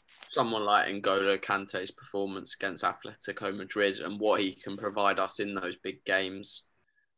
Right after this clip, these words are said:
um, there's no one better than him at it. Um, he's just a phenomenal athlete. When you see, like we've already mentioned, him in the ninety-third minute,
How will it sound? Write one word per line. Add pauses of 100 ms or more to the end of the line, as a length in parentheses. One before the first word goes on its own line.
(280)
um, (640)
there's
no
one
better
than
him
at
it. (340)
Um,
he's
just
a (240)
phenomenal
athlete. (160)
When
you
see, (500)
like
we've
already
mentioned,
him
in
the (640)
ninety-third
minute,